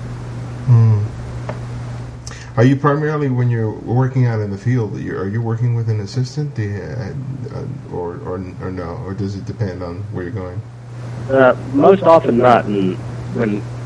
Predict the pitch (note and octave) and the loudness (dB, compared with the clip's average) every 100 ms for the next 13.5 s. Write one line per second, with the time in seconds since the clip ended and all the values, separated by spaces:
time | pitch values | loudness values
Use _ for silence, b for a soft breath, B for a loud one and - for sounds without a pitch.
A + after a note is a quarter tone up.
0 | - G#2+ G2 G#2+ G2+ - F#2+ F#2 F#2 F2+ | -4 0 4 6 4 0 0 2 4 4
1 | F2+ F2+ F2 F2 F2 F2 F2+ F2 F2 F2 | 2 2 2 0 0 -2 -4 -2 -2 -2
2 | E2+ E2+ E2+ F2 G#2+ F#2+ F2+ E2+ - - | -2 -2 -2 0 0 2 0 -2 -6 -10
3 | - - - - D#2 - - - - - | -12 -12 -10 -8 -8 -8 -8 -10 -10 -8
4 | F#2 F#2 F#2 F2+ F2+ F#2 F2 F2+ F#2 E2+ | -8 -4 -4 -2 -2 -4 -2 -4 -2 -4
5 | F#2 F#2+ - F2+ F#2 F2+ F2 - G#2+ F#2+ | -2 -2 -2 -2 0 0 -2 -4 -2 0
6 | F#2+ F2 F#2+ F#2 G2 F#2 F2 F2+ F2+ F2 | -2 -2 -2 -2 -2 -4 -4 -2 0 -2
7 | F#2+ F#2 F2 - B B B B B B | 0 -2 -2 -10 B B B B B B
8 | B - - - - - - B2+ - A2 | B -12 -12 -12 -12 -6 4 6 6 6
9 | G#2 G#2 - A2+ A2 A#2 A#2 - F#2+ F#2 | 4 2 0 2 2 4 2 4 2 0
10 | - F#2 F#2 F#2 F2+ F#2+ F#2 F2+ F2+ F2 | 0 -2 0 -2 -2 -2 0 0 0 -2
11 | F2 - - - F#2 F2 E2 - - F2+ | -4 -8 -10 -8 -6 -6 -8 -6 -4 -2
12 | F2 E2+ E2 G2+ F#2 F#2 E2+ F2 F2+ F2 | -2 -2 -2 -2 0 -2 -2 -4 -2 0
13 | F2+ F2+ F2 D#2+ | -2 -4 -4 -4